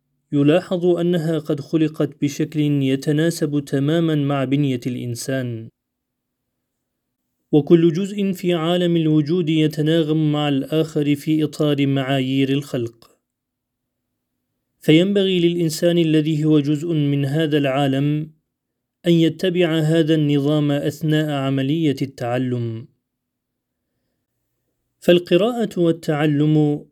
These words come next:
ثم تقييم ما تم تعلمه وتحويله إلى منتج، ليس بالأمر الذي يمكن تحققه بلا نظام، وإلا تحولت المعلومات إلى حشو لا طائل منه في ذهن الإنسان،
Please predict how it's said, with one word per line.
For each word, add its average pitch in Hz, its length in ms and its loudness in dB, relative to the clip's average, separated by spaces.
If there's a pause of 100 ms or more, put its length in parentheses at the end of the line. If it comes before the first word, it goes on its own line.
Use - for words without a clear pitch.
(160)
ثم 175 220 2
تقييم 170 600 0
ما 160 120 2
تم 151 320 -2
تعلمه 147 720 0
وتحويله 156 1200 2
إلى 139 240 0
منتج، 135 480 -2 (580)
ليس 233 300 2
بالأمر 190 440 -2
الذي 175 460 4
يمكن 165 460 0
تحققه 156 880 0
بلا 139 320 2
نظام، 120 600 -2 (960)
وإلا 214 420 2
تحولت 220 640 -2
المعلومات 160 840 0
إلى 160 320 4
حشو 180 360 -2
لا 151 460 0
طائل 185 480 2
منه 160 260 0
في 151 200 -2
ذهن 135 240 0
الإنسان، 123 800 -6